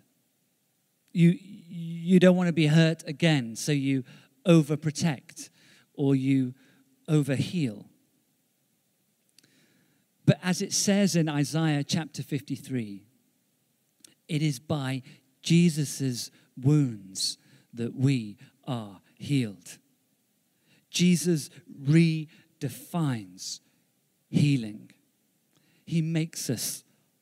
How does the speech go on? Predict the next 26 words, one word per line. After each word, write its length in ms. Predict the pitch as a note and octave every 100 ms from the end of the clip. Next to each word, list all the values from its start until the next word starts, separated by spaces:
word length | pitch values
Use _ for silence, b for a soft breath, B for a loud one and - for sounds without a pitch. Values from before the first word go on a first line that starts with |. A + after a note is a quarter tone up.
| _
whole. 420 | C#3+ C#3 B2+ G2+ - _ _ _ _ _ _ _ _ _ B B B B B
In 120 | E3
the 80 | E3+
New 120 | F3+
Testament, 680 | F3 F3+ - D#3+ B2+ B2+ - b b b b
which 200 | D3 D3+
was 140 | C3
written 340 | D#3+ F3 D#3+
in 160 | D#3 C#3+
Koine 480 | - E3 E3+ D3+ C3+
Greek, 480 | D3 C3+ - - C3+ _ b b b b b
the 120 | C#3 D#3
word 540 | D3+ F#3+ G3 G3 F#3+
for 220 | - D#3
whole 600 | B2+ - G#3 C#3+ A#2 C#3 - b b b b b
and 160 | D#3+ D3+
the 80 | D3
word 420 | C#3+ D#3+ D3+ D3
for 180 | - -
save, 840 | - - G#3 E3+ B2 A#2+ C3 - _ _ _ _ _ _ _ _ _ _ _ _
it's 180 | D#3+ -
the 60 | B2
same 400 | - E3+ D#3+ D3
word. 440 | C#3+ A2+ - - _ _ _ _ _ _ _ _ _ _ _ _ b b b
He 140 | - D3+
makes 500 | D3+ F3 E3+ -